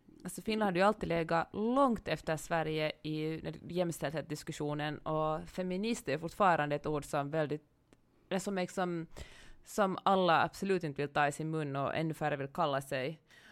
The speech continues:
Och då tänker jag att det måste ha varit, eller det var en, det var liksom ännu, ännu värre på, på sjuttiotalet.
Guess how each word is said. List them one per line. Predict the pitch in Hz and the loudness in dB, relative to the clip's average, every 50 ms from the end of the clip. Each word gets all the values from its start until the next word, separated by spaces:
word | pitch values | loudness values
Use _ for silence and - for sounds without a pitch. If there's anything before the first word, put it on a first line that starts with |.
| - - - | -20 -10 -4
Och | - 180 | -2 -2
då | 180 | 0
tänker | - 202 196 185 190 185 | 0 0 -2 0 0 2
jag | 170 160 | 2 2
att | 165 - _ | 2 0 _
det | - - - | -8 -6 -4
måste | 175 165 - - | -4 -4 -4 -4
ha | 165 170 | -2 -2
varit, | 165 151 - - _ - | -2 -2 -4 -8 _ -2
eller | 170 180 | 0 0
det | 180 175 | 2 2
var | 170 226 240 208 165 - - | 4 6 8 8 8 6 6
en, | 180 180 175 165 151 - | 4 2 2 2 -2 -2
det | - 170 | -2 0
var | 175 175 | 0 0
liksom | 170 - - - - _ _ _ | 0 -2 -6 -10 -12 _ _ _
ännu, | 262 277 240 202 175 156 | 4 6 6 4 2 0
ännu | 147 147 151 143 | 0 -2 -2 -2
värre | 151 147 143 143 143 139 | 0 0 0 0 -2 -6
på, | - - - 151 151 147 | -6 -8 -8 -6 -6 -6
på | - - 160 156 | -6 -6 -6 -6
sjuttiotalet. | - - 208 214 - 160 - - 156 151 151 147 151 147 156 | -2 -2 -4 -2 -4 -6 -2 0 2 2 2 0 0 -2 -4